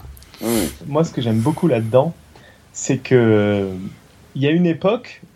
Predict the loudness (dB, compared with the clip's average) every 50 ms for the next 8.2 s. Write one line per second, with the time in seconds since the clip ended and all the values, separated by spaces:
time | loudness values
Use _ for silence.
0 | _ -4 -2 0 2 0 0 -2 -2 -2 0 2 2 2 2 2 0 0 -2 -2
1 | -2 0 0 0 -2 -6 -8 -8 -4 -2 0 0 0 0 -2 -4 -6 -6 -4 -2
2 | 0 0 0 0 0 0 0 2 0 0 -2 -2 -6 -6 -6 -6 -6 -4 -4 -4
3 | -4 -4 -4 -6 -8 -10 -12 -10 -10 -10 -10 -10 -14 -20 _ _ _ _ _ _
4 | _ _ _ _ _ _ _ _ _ _ -2 0 2 2 2 2 2 2 2 4
5 | 2 2 0 -2 -6 -4 -2 -2 -2 -2 -2 -2 -2 -2 0 0 0 0 0 2
6 | 2 2 2 4 2 2 2 2 0 -2 -4 -4 -4 -2 -4 -4 -4 -8 -18 -20
7 | -20 -10 -6 -4 -2 0 0 0 0 -2 -2 0 2 2 2 2 2 2 2 0
8 | 0 -2 -6 -8